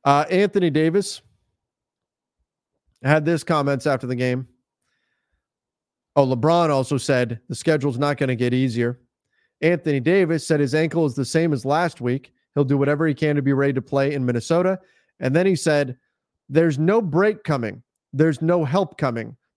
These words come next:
There's no cavalry. We've gotta do it within this locker room.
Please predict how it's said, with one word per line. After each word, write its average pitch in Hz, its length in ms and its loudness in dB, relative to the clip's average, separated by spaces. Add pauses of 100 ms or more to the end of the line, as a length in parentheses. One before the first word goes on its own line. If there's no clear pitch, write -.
There's 139 180 0
no 170 160 0
cavalry. 156 600 0 (420)
We've 151 200 4
gotta 175 240 2
do 160 260 2
it 180 120 -2
within 165 540 -2
this 160 240 0
locker 156 340 0
room. 120 280 -6